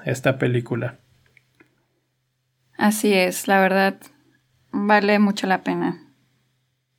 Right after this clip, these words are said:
Speaker 2: verla sin desesperarse, porque sí, al principio está un poco lenta.
Speaker 1: Hay que tenerle paciencia,
Speaker 2: Y
Speaker 1: básicamente.
Speaker 2: sí,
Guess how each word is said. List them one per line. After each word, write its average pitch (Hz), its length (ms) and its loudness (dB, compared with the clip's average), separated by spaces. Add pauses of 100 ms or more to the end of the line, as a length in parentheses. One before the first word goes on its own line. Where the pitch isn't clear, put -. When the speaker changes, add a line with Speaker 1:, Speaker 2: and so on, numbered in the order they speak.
(120)
Speaker 2:
verla 185 540 -2 (320)
sin 240 240 2
desesperarse, 214 600 2
porque 196 240 -2
sí, 196 100 0
al 208 120 4
principio 214 520 2
está 220 380 4
un 214 100 4
poco 214 260 2
lenta. 202 480 2 (460)
Speaker 1:
Hay 220 120 2
que 269 100 2
tenerle 208 400 2
paciencia, 202 520 -2
Speaker 2:
Y - 60 2
Speaker 1:
básicamente. 262 600 2
Speaker 2:
sí, 175 380 -4